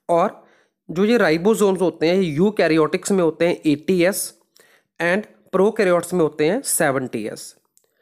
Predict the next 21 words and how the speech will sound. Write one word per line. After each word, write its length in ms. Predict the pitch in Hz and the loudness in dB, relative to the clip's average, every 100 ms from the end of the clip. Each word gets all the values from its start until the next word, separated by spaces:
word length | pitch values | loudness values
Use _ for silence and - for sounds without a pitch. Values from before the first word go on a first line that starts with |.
| _ _ _ | _ _ _
राइबोसोम्स 760 | 160 170 185 247 233 226 208 202 | -2 0 2 2 2 2 0 -4
की 160 | 175 170 170 | -6 -8 -6
दो 240 | 147 180 | 0 0
सब 340 | 196 - 165 170 | 0 -2 -2 0
यूनिट 240 | 180 185 | 0 0
होती 280 | 175 - 151 | -2 -2 -4
हैं, 140 | 165 233 _ _ _ _ _ | -4 -6 _ _ _ _ _
जैसे 360 | 156 175 - 214 220 _ _ _ _ | -4 -2 0 -2 -4 _ _ _ _
प्रोकैरियोट 500 | 196 240 240 214 180 | 0 0 2 0 0
में 260 | 180 175 170 | 0 -2 -2
अगर 220 | 160 185 | -4 -4
सेवेंटी 580 | 196 185 151 175 185 220 175 | -2 0 0 0 -2 -4 -2
एस 360 | 160 175 - - _ _ _ _ | -2 -2 -4 -10 _ _ _ _
राइबोसोम 580 | 151 156 160 208 180 160 | -2 0 2 2 2 0
है 140 | 147 208 | -2 -4
तो 140 | - | -2
उसके 220 | 160 - | -2 -2
दो 400 | 180 131 160 185 | -6 -2 0 2
सब 320 | 214 - 151 170 | 0 -2 -2 0
यूनिट 240 | 175 175 | -2 0
होंगे, 280 | 151 135 | -2 0